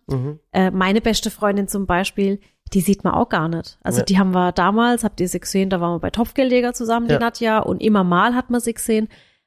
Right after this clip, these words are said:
Speaker 2: Aber wisst ihr, wenn ich bei meiner Freundin bin, bei der Nadja, das ist so eine der wenigen Personen, mit denen ich einfach so ganz, ganz privat bin,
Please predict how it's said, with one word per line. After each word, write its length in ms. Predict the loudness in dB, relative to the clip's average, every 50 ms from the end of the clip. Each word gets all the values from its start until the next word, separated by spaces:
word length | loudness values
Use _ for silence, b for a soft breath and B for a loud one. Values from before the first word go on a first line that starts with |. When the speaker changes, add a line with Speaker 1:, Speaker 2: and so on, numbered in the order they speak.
| b _
Speaker 2:
Aber 200 | 0 2 4 4
wisst 180 | 4 2 2 0
ihr, 80 | 0 0
wenn 100 | 0 0
ich 160 | -2 -2 -2
bei 400 | -2 0 0 0 0 -2 -2 -4
meiner 240 | -4 -4 -2 -2 -2
Freundin 380 | -2 0 0 0 2 0 0 0
bin, 280 | 0 0 0 0 -2
bei 120 | -2 -2 -2
der 100 | -2 -2
Nadja, 460 | -4 -4 -4 -4 -6 -4 -4 -6 -8 b b b b b b -8
das 160 | -6 -4 -4 -2
ist 120 | -2 0
so 120 | -2 0
eine 280 | 0 0 -2 0 0 0
der 180 | 2 2 2 4
wenigen 260 | 4 2 2 2 2
Personen, 500 | 2 2 2 2 0 0 2 0 0 0
mit 160 | -2 -4 -4 _ _ _ _ 0
denen 380 | 0 2 2 0 -2 -4 -6 -6
ich 380 | -6 -6 -8 -10 -16 -20 _ _ _ _ _ _ _ _ -4
einfach 220 | -2 0 0 2
so 140 | 0 0 0 0
ganz, 320 | 0 0 0 0 -2 -2
ganz 240 | -2 -4 -4 -4 -6
privat 500 | -6 -6 -4 -2 -2 -2 -4 -4 -4 -4
bin, 280 | -4 -2 -2 -2 -4